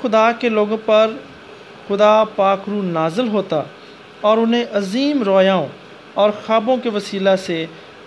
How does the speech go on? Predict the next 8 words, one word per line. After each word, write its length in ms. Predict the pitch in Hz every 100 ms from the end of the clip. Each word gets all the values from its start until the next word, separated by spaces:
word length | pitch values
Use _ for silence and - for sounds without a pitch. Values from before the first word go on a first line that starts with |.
| -
آگے 340 | 175 185 214
بڑھنے 360 | 196 170 175 185
کی 160 | 185 190 -
تحریک 360 | 180 185 247 240
بخشتا 400 | 202 196 - 156
ہے 140 | 147 104 - - - - - - - -
اور 220 | - 214 233
ہم 320 | 233 240